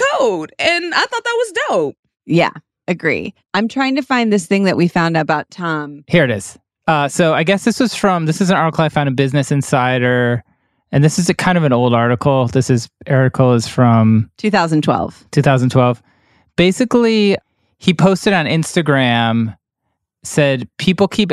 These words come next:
Speaker 3: asking, so I'll say it. Fear over Instagram's terms change is ridiculous. Get real, folks." So Tom kind of posted this thing complaining about Instagram's policy.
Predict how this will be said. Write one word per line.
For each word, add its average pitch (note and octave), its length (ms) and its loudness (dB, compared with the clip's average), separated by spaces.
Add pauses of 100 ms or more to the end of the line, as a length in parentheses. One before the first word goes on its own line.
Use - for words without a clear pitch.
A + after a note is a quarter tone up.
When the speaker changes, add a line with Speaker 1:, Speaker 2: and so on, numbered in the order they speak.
Speaker 3:
asking, D3 440 -2
so C#3 160 -2
I'll C3 80 0
say C3 260 0
it. - 140 -4
Fear E3 360 0
over D#3+ 220 0
Instagram's D3 560 -2
terms C#3+ 500 -2
change B2 400 0
is A#2+ 140 -2
ridiculous. A2+ 600 0
Get C#3 220 0
real, B2+ 220 0
folks." - 460 -6 (240)
So D#3+ 140 -2
Tom F3+ 240 0
kind G3 140 0
of D#3+ 60 -6
posted D#3+ 280 0
this - 120 -6
thing C#3 220 0
complaining A#2+ 460 -2
about G#2+ 180 0
Instagram's G2+ 480 -6
policy. G2 420 -4